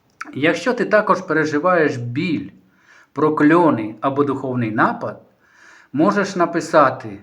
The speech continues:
мені. Мені потрібна молитва. Я особисто помолюся за тебе або за твоїх близьких.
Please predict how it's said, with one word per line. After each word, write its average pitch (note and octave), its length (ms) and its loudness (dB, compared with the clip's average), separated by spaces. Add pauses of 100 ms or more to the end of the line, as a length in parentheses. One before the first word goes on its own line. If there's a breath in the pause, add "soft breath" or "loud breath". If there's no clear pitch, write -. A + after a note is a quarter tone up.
(260)
мені. A#2+ 520 -4 (800)
Мені A#2 300 -8
потрібна F#3 920 -4 (380)
молитва. A2+ 840 -4
Я G#3 240 2
особисто G#3 800 0
помолюся F3+ 640 -4
за E3 120 -2
тебе F3 520 -6
або D#3 400 -4
за C3 140 -4
твоїх C3+ 560 -8
близьких. A#2+ 680 -8